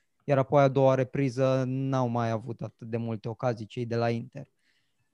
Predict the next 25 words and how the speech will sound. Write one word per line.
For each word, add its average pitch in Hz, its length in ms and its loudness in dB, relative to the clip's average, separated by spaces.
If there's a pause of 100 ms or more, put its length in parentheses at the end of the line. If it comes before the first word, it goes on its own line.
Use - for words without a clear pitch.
(140)
Uh, 143 120 -2
următorul 147 600 0
meci 190 180 -2
cu - 100 -4
A 185 60 4
S - 120 -6
Roma, 170 640 0 (200)
meci 180 300 -2
dificil, 175 480 -4
trebuie 160 440 0
să 151 600 -2
se 147 200 -6
țină 160 220 -4
acolo 143 360 -2
sus 123 400 -8
cât 135 200 -8
mai 123 180 -4
mult 123 320 -6
timp, 110 380 -10
uh, 120 80 -6 (600)
A 123 140 -4
C - 120 -10
Milan. 117 480 -6 (680)
Nu, 185 400 -4
nu-i 180 500 -4